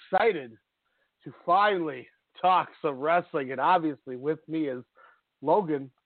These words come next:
once again from, or, I mean, Alex, sorry. Alex! Oh, I know I get there. Alex is, uh, is, uh, is grabbing, grabbing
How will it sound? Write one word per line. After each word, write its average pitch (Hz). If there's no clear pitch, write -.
once 147
again 147
from, 139
or, 190
I 180
mean, 190
Alex, 185
sorry. 165
Alex! 320
Oh, 165
I 196
know 220
I 113
get 98
there. 87
Alex 147
is, 127
uh, 113
is, 131
uh, 123
is 135
grabbing, 147
grabbing 151